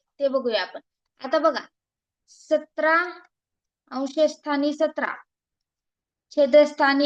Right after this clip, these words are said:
एक हजार दिले, बरोबर? मग आपल्याला काय करायचंय, एक वर किती शून्य आहेत?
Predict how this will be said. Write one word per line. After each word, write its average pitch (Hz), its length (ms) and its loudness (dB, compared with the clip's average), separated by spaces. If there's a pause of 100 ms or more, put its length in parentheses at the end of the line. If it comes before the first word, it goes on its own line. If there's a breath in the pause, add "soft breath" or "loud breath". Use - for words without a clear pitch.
एक 302 220 0
हजार 247 300 -4
दिले, 175 280 -8 (500)
बरोबर? 277 400 2 (580)
मग 240 100 -2
आपल्याला 302 360 2
काय 320 220 -2
करायचंय, 254 520 -2
एक 285 320 0
वर 320 120 2
किती 320 240 -8
शून्य 302 320 -4
आहेत? 294 280 2